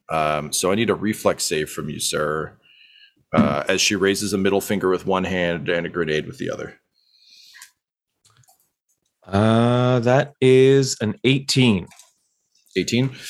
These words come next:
Speaker 1: Um, okay, so, uh, you will manage to, um, get out, um, in time. Uh, that said, you will still take half damage,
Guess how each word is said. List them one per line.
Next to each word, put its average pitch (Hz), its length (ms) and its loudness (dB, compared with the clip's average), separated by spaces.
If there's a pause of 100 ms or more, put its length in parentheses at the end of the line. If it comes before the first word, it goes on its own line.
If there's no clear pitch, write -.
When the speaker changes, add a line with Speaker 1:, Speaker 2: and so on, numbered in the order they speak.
(320)
Speaker 1:
Um, 107 340 6
okay, 143 200 4 (180)
so, 113 640 2
uh, 110 240 2
you 117 160 -2
will 131 220 4
manage 123 420 0
to, 104 920 0
um, 87 680 0 (300)
get 98 320 0
out, 95 400 0 (120)
um, 82 680 0 (140)
in 87 180 -6
time. 87 680 -4 (120)
Uh, 87 220 0
that 90 220 -4
said, 90 260 0
you 85 160 -4
will 90 180 -2
still - 240 -6
take - 260 -6
half - 360 -6
damage, - 720 -8